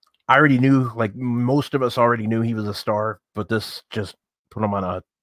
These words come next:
this brought him right up, in my opinion, brought him up to, uh, to main event caliber for the non, like, hardcore fans like us. I, I think that, that show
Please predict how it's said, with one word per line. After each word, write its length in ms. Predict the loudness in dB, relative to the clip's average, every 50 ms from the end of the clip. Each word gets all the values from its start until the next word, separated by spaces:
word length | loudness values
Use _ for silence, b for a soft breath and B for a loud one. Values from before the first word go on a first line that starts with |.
| _ _ _ _ _ _ _ _ _
this 240 | -2 -2 -2 -2 -4 -10 _ _ _ _ _ -4
brought 200 | -2 -2 -2 -2
him 260 | -4 -6 -8 -10 -8 -6
right 200 | -4 -2 -2 -2
up, 180 | -4 -6 -8 _ _ -10
in 80 | -8
my 160 | -6 -6 -6
opinion, 380 | -8 -8 -8 -8 -6 -8 -8 -10 -8 -6
brought 160 | -4 -4 -4
him 100 | -4 -6
up 160 | -8 -8 -12 _ _
to, 180 | -16 -12 -10 -8
uh, 140 | -6 -6 -8 -8 _ b b b b b b b b b b b b b b b b b _ _ _ _ _ -8
to 120 | -6 -4
main 180 | -2 -2 -2 -2
event 260 | -2 -4 -6 -6 -6
caliber 480 | -6 -6 -4 -4 -4 -4 -4 -6 -6 -10 _ _ _ _ _ _ _ _ _ _ _ _ _ _ _ _ _ _ _ _ _ _ _ _ _ _ _ _ _ _ _ _ _ _
for 460 | -8 -8 -6 -6 -6 -8 -8 -10 -12 -14 _
the 200 | -14 -12 -10 -8
non, 680 | -6 -6 -6 -6 -6 -6 -6 -6 -6 -8 -8 -10 -12 -16 b b b b -20 -18
like, 160 | -18 -16 -14
hardcore 420 | -10 -10 -10 -8 -6 -6 -6 -4
fans 260 | -2 -2 -2 -2 -2
like 200 | -2 -4 -4 -4
us. 260 | -4 -4 -6 -6 -6 -6
I, 140 | -4 -4 -6 -6
I 100 | -8 -8
think 240 | -8 -8 -8 -6
that, 180 | -4 -4 -6 -6 _ _ _ _ _ _ _ -20 -14
that 200 | -12 -10 -10 -10
show 320 | -10 -10 -10 -8 -10 -10